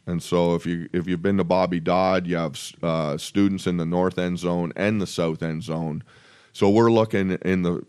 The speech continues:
uh, in the future, consolidating our, um, our, our student section so that all of our students are together, uh, so that we can focus on how do we, uh,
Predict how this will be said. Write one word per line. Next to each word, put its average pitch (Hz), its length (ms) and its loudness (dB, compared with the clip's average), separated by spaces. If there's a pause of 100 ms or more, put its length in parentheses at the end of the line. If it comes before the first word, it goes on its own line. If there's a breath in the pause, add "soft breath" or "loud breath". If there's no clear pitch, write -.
uh, 85 60 0
in 82 160 -2
the 85 60 -4
future, 87 360 -2
consolidating 82 1160 -2
our, 76 400 -8
um, 76 540 -8
our, 78 220 -4
our 82 140 -4
student 82 460 -2
section 71 460 -4
so 82 200 -4
that 85 160 -4
all 98 240 4
of 90 80 4
our 85 140 2
students 82 540 -4
are 80 180 -4
together, 87 720 -2 (440 soft breath)
uh, 82 340 0
so 82 180 -4
that 85 140 -2
we 92 120 0
can 85 160 -2
focus 90 560 0
on 82 540 -2 (360 soft breath)
how 95 200 4
do 95 80 6
we, 90 480 2
uh, 80 320 -2